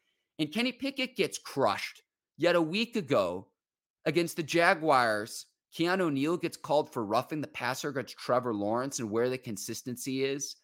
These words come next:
I could go on and on about the N F L officiating. I don't think that it cost the Steelers the game, but it was egregious last week. And the N F L fining Jaylen Warren more than fifty grand, which you say, "Well, these, Mark, these guys are millionaires." Jaylen Warren's,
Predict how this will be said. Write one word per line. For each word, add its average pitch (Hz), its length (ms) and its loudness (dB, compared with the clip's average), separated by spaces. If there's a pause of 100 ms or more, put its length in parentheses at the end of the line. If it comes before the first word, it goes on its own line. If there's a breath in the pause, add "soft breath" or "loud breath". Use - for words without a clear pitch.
(640)
I 147 80 6
could 165 180 -2
go 160 160 8
on 147 200 8
and 135 140 4
on 131 180 6
about 123 280 4
the 123 100 0
N 117 80 2
F - 140 -4
L 110 140 2
officiating. 120 800 -2
I 107 280 0
don't 143 280 6
think 139 300 -2
that 120 120 2
it - 120 -6 (100)
cost - 500 -2
the 120 60 -8
Steelers 113 480 -4
the 92 80 -10
game, 101 480 -4 (280)
but 139 100 6
it 139 100 2
was 127 300 6
egregious 98 580 -4
last 80 320 -8
week. 78 240 -10 (560)
And 139 100 2
the 139 140 0
N 165 140 2
F 240 200 -4
L 160 160 6
fining 139 560 0
Jaylen 120 460 0
Warren 104 420 -2
more 117 200 0
than 101 120 -6
fifty 131 460 -8
grand, 98 500 -4
which 95 180 -8
you 101 60 -8
say, 92 220 -4
"Well, 123 220 -2
these, 131 260 -2
Mark, 135 300 4
these 127 160 -6
guys 120 240 0
are 110 60 0
millionaires." 101 500 -6 (220)
Jaylen 269 280 4
Warren's, 214 400 4